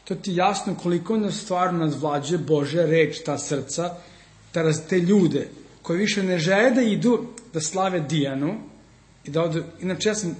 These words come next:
se prošli put pomešao, a, ja sam rekao Semiramida,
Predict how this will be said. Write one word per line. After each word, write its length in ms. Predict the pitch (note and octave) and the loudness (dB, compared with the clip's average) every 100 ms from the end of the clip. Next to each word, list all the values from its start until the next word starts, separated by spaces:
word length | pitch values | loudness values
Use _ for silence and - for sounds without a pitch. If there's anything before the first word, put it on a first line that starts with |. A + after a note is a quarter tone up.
| - - | -12 -20
se 120 | - | -4
prošli 240 | F3+ F3 F#3+ | -2 -2 -4
put 120 | E3 - | -6 0
pomešao, 500 | D#3+ D3 C3 D#3 D#3 - - - _ _ _ - - | 2 2 0 -2 -4 -8 -20 -20 _ _ _ -20 -8
a, 280 | C#3+ C#3+ C#3+ | -2 -2 -2
ja 60 | D#3+ | -4
sam 140 | D#3 | -2
rekao 180 | E3+ E3+ | -2 -2
Semiramida, 880 | D#3 D#3+ D#3 D#3 D3+ D3+ C#3+ C#3+ | -4 0 2 4 2 2 2 -2